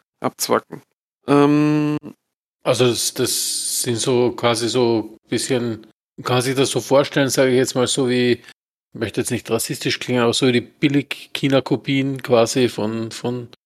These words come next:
Speaker 2: europäischen Produkten oder so.
Speaker 1: Ja, ja, das ist die, die haben einen Wirtschaftsraum,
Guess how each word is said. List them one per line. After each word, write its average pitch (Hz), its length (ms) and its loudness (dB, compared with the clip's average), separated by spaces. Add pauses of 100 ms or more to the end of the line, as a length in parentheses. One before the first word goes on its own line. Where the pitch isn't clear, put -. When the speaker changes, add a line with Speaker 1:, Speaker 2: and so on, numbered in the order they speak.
(300)
Speaker 2:
europäischen 117 500 2
Produkten 110 380 -2
oder 107 140 4
so. 104 160 -4 (640)
Speaker 1:
Ja, 160 160 4 (340)
ja, - 160 -6
das 143 160 2
ist 156 140 -2
die, 165 40 2
die 143 280 2
haben 143 100 4
einen 139 120 0
Wirtschaftsraum, 175 720 0